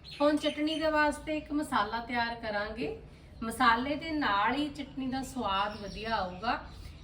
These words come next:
ਜਿੰਨਾ ਮੈਂ ਇਹ ਸਮਾਨ ਲਿਆ ਆ, ਇਹ ਅੱਠ ਸੌ ਗ੍ਰਾਮ ਅੰਬਾਂ ਦੇ ਹਿਸਾਬ ਨਾਲ ਲਿਆ ਆ। ਜੇ ਤੁਸੀਂ ਜ਼ਿਆਦਾ ਅੰਬ ਲੈਂਦੇ ਹੋ ਤਾਂ ਤੁਸੀਂ ਉਹਦੇ ਹਿਸਾਬ ਦੇ ਨਾਲ ਸਮਾਨ ਜਿਹੜਾ ਆ ਜ਼ਿਆਦਾ ਕਰ ਲੈਣਾ ਆ।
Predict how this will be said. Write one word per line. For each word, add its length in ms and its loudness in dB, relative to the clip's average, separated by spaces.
ਜਿੰਨਾ 380 2
ਮੈਂ 240 0
ਇਹ 160 -2
ਸਮਾਨ 460 0
ਲਿਆ 240 0
ਆ, 320 0
ਇਹ 180 2
ਅੱਠ 160 6
ਸੌ 140 -4
ਗ੍ਰਾਮ 360 0
ਅੰਬਾਂ 280 -6
ਦੇ 120 -8
ਹਿਸਾਬ 400 -6
ਨਾਲ 180 -8
ਲਿਆ 220 -8
ਆ। 120 -4
ਜੇ 140 0
ਤੁਸੀਂ 380 -4
ਜ਼ਿਆਦਾ 460 2
ਅੰਬ 160 0
ਲੈਂਦੇ 460 -2
ਹੋ 80 -2
ਤਾਂ 100 -4
ਤੁਸੀਂ 340 -4
ਉਹਦੇ 200 -4
ਹਿਸਾਬ 500 -2
ਦੇ 120 -8
ਨਾਲ 340 -2
ਸਮਾਨ 440 -2
ਜਿਹੜਾ 220 -6
ਆ 40 -4
ਜ਼ਿਆਦਾ 340 2
ਕਰ 240 0
ਲੈਣਾ 280 -6
ਆ। 160 -10